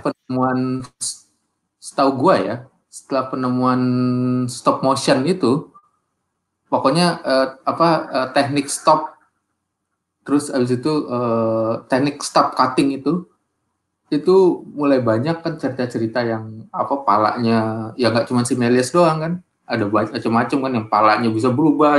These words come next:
gitu, jadi apa, terus tiba-tiba ada sa-, ada setan. Ada yang gue lupa, mungkin Melies ya, yang dia tidur terus digangguin setan gitu di rumah, di kamarnya. Yang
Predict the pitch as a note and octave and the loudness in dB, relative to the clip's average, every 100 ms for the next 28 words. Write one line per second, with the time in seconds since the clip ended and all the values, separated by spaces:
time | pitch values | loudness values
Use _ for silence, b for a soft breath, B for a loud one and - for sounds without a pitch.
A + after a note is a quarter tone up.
0 | B2 A2+ A2+ A2 G#2+ B2 C3 C3+ B2+ B2+ | 2 0 0 0 2 0 0 0 -2 -2
1 | A#2 A2 A2+ B2 A2+ A#2 A#2+ - - A2 | -2 -2 0 0 0 0 -2 -4 -8 -8
2 | A2 B2 - C3 C3 C3 _ _ _ _ | -6 -8 -2 -2 -2 -6 _ _ _ _
3 | - B2 C3 F3+ E3 D#3 D#3 D3+ D3+ D3 | -2 2 4 6 6 2 0 -2 -4 -6
4 | C#3+ C3+ F3 - E3+ C#3+ E3 E3+ C3+ G#2 | 0 4 4 4 2 2 2 2 2 2
5 | A#2+ - G2 - _ _ _ - B2 C3 | 2 0 -4 -6 _ _ _ -2 2 4
6 | D#3+ D3+ C3+ D#3+ E3 E3 B2+ A2+ A#2 A#2+ | 6 6 6 6 4 2 4 4 6 4
7 | B2 A2+ C#3 B2+ A2 A2 G#2+ A2 G#2+ A2 | 2 0 0 2 0 0 0 0 2 0
8 | B2 A2 G#2 G#2 G2+ G2 - _ _ _ | -4 -10 -4 -2 0 -4 -6 _ _ _
9 | _ - A2 A2 - | _ 0 2 2 -2